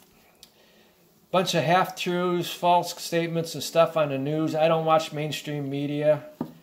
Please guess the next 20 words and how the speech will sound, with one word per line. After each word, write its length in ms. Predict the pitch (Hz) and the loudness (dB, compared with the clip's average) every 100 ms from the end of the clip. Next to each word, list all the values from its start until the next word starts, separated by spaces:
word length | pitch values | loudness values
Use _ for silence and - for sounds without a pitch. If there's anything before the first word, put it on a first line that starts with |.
| - | -12
and 100 | 135 | -8
I 40 | |
suggest 520 | 127 135 127 151 - 143 | -8 -6 0 0 0 -4
you 60 | |
don't 180 | 139 139 | -4 -2
watch 260 | 143 139 143 | -4 -4 -6
mainstream 460 | 135 131 143 131 | -8 -6 -6 -6
media. 300 | 135 139 139 139 - - - | -4 -4 -6 -10 -20 -20 -8
Uh, 300 | 139 131 127 | -2 0 0
watch 380 | 143 180 175 - | 2 2 0 2
Dialogue 640 | 156 156 151 147 147 131 | 4 6 6 4 2 0
Works. 580 | 131 139 156 - - - _ _ - _ - | -2 -2 -4 -8 -14 -16 _ _ -20 _ -8
You'll 160 | 135 | -6
see 220 | 131 156 | -4 -6
some 240 | 147 139 113 | -6 -8 -8
good 260 | 143 123 | -6 -4
guests 320 | 127 143 139 147 | 0 0 0 -4
on 140 | 139 | -6
his 200 | 123 135 | -6 -6
show. 460 | - 147 147 156 | -4 2 4 2